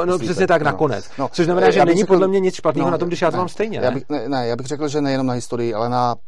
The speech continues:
Speaker 2: procedurách, procedurách, eh, zjišťování reality.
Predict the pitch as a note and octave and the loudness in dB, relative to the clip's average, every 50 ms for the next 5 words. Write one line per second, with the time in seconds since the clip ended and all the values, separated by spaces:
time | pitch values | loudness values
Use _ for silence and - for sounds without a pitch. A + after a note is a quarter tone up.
0 | - - - B2 A#2 - - B2 G2+ A#2 G2+ F#2+ F2 - - - - - - G2+ | -12 -6 -4 -2 -2 -2 -4 -4 -4 -4 -4 -4 -6 -8 -10 -12 -14 -12 -10 -10
1 | A2 - A#2+ A#2 A2 A2+ A2+ A2 A2 G#2+ G#2 - - - G2+ G2 G2 G2 G2 G2 | -6 -6 -6 -4 -4 -2 -2 -2 -2 -4 -6 -10 -12 -10 -10 -8 -8 -8 -8 -8
2 | G2 G2 G#2+ - - - A2+ G#2 G2+ F#2+ F#2+ F#2+ F2+ F2 F2+ - - - - - | -8 -8 -10 -10 -6 -6 -4 -2 -2 -2 -4 -6 -8 -10 -12 -12 -14 -14 -14 -14
3 | - - - G#2+ G#2 G#2 G2+ - A2+ A2+ | -12 -8 -6 -6 -4 -4 -6 -6 -8 -8